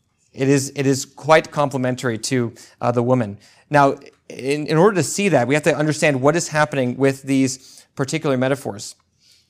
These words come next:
There is something in the metaphor that links back to the part of the body that Solomon is describing.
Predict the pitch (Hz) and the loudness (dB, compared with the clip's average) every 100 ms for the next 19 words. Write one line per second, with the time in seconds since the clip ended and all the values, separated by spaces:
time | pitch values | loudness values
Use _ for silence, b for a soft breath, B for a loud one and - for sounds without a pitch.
0 | b - 143 156 156 135 - - - 214 | b -4 0 2 0 -2 -6 -6 -2 -2
1 | 247 240 202 180 156 147 165 - 127 117 | 0 -2 0 0 0 0 0 -2 -4 -2
2 | 127 135 120 131 165 - 143 135 127 - | -2 -2 0 -2 -4 -2 0 0 -2 -6
3 | 123 - 147 143 131 123 123 120 113 117 | -6 0 0 0 -2 0 0 -2 -8 -10
4 | - 131 127 120 117 117 - - 120 98 | -4 -2 -2 -4 -8 -10 -8 -6 -6 -10